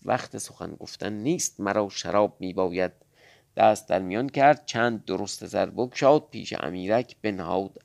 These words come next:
امیرک گفت: «ای برادر، کار من و تو با زر افتاد؟» گفت: «شاید.» «دو درست زر برگیر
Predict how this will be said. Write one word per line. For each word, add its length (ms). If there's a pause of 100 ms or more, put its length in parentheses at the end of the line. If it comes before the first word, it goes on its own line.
(120)
امیرک 360
گفت: 220
«ای 100
برادر، 540 (540)
کار 360
من 240
و 40
تو 160
با 180
زر 220
افتاد؟» 560 (160)
گفت: 240
«شاید.» 460 (1160)
«دو 100
درست 460
زر 240
برگیر 600